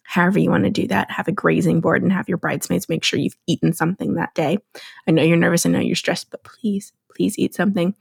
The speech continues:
Your bridesmaids will also thank you too, 'cause they'll be in the same boat. And no one wants to stand up front for thirty minutes or so during your ceremony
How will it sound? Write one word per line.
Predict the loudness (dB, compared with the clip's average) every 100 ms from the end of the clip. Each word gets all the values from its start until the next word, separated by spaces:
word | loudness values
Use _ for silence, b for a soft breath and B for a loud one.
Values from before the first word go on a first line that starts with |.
| B B B -4
Your |
bridesmaids | 0 0 2 0
will | 2
also | 2 2 2
thank | 0 2
you | 0
too, | 2 0
'cause | 0 -4 -2
they'll | -2
be | 0
in | 0
the | 0
same | -2 -2 -2
boat. | 2 2 2 -4 -20 -20 _ _ _ _ -14 0
And | 2
no | 4
one | 4 4
wants | 4 0
to | -2
stand | 0 2 2 2 -2 B B B _
up | 0 0
front | -2 -2 -2
for | -6
thirty | -4 0 2
minutes | 2 0 -4 -6 -4
or | -4
so | -4 -4
during | -2 -2 0
your | -2
ceremony | 0 2 4 4 4